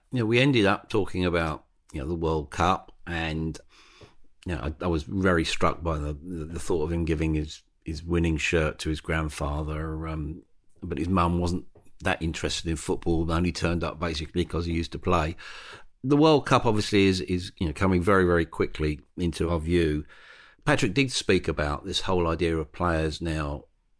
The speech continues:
becoming almost scared of being injured and missing the World Cup.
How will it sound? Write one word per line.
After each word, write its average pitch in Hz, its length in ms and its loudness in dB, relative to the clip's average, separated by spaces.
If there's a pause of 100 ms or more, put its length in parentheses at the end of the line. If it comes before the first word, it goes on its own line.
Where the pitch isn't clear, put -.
(340)
becoming 85 600 -2 (180)
almost 98 300 0
scared 95 420 4
of 78 80 -2
being 82 280 4
injured 101 440 2 (760)
and 82 180 2
missing 82 320 2
the 65 80 -6
World 58 300 -12
Cup. - 300 -14